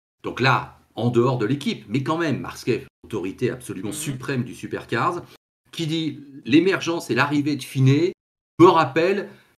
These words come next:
Speaker 1: tout le, tout le buzz, à l'époque on n'employait pas ce mot-là, mais tout le buzz qui entourait Craig Lowndes quand il est arrivé en Supercars. » Car je te rappelle, Craig Lowndes,
Speaker 2: Ouais.
Speaker 1: pourquoi est-il aussi mythique ?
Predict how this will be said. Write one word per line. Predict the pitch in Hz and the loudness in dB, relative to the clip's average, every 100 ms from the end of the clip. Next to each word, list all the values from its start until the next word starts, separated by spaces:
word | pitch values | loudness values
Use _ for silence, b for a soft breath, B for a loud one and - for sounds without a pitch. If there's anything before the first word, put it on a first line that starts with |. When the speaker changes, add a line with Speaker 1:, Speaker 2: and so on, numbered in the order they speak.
| _ - | _ -6
Speaker 1:
tout | 190 - | -6 -2
le, | 151 147 | 0 0
tout | 156 | 0
le | 165 | 6
buzz, | 127 220 208 - 98 | 8 8 6 0 -6
à | |
l'époque | 101 101 131 117 | -6 -2 -2 -2
on | 92 | -6
n'employait | 95 113 104 | -6 -4 -4
pas | 104 | -4
ce | 107 120 | -8 -4
mot-là, | 110 | -2
mais | 160 123 | -2 -2
tout | - | 0
le | 127 | 2
buzz | 143 185 190 | 6 6 4
qui | - - 120 | -2 -8 -2
entourait | 127 156 170 151 151 | 0 0 0 0 -2
Craig | 127 151 131 | -2 0 2
Lowndes | 147 180 | 2 0
quand | 156 | -4
il | 117 | -4
est | 113 | -2
arrivé | 131 110 131 | -2 -2 -4
en | 139 | -6
Supercars. » | 127 127 - 92 - | -6 -8 -8 -10 -4
Car | 120 | -4
je | 117 | -4
te | - | -6
rappelle, | 90 139 151 | -4 -4 -4
Craig | - 98 | -2 2
Lowndes, | 127 | 2
Speaker 2:
Ouais. | - | 2
Speaker 1:
pourquoi | 135 170 | 4 4
est-il | 131 123 127 | 4 4 4
aussi | 127 135 | 4 4
mythique ? | 113 - 131 - | 2 0 -4 -6